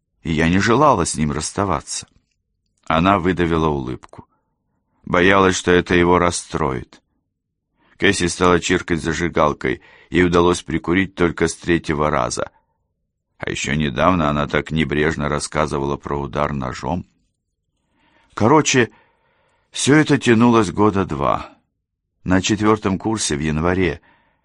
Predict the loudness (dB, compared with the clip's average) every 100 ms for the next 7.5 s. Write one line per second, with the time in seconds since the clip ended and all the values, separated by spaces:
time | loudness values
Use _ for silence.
0 | _ -10 -4 0 2 2 0 0 2 2
1 | 2 0 -2 -4 -6 -6 -6 -4 -4 -6
2 | _ _ _ _ -2 0 0 2 2 2
3 | 0 0 -2 0 -2 0 -2 0 0 -2
4 | -2 -8 -8 -10 -12 _ _ _ _ _
5 | _ _ _ _ 0 0 0 -4 -2 -2
6 | -2 -8 -8 -2 2 2 0 -2 -4 -4
7 | -8 -10 -8 -8 -12